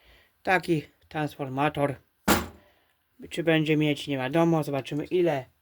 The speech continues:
ile ta, e, miedziuszki z tego wyłuszkam, czy jest w ogóle miedziuszka,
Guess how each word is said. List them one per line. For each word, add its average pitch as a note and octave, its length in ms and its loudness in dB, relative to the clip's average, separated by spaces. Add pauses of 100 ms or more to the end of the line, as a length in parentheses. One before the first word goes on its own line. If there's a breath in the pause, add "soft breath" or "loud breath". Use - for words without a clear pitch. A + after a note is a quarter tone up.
(560)
ile E3 280 2
ta, C#3 180 -2
e, C3+ 280 -6 (260 loud breath)
miedziuszki D3 500 0
z - 60 -14
tego B2+ 260 0
wyłuszkam, D3 640 0
czy C#3+ 180 -6
jest C#3+ 160 2
w D#3+ 60 0
ogóle D#3 240 2
miedziuszka, D3+ 440 -2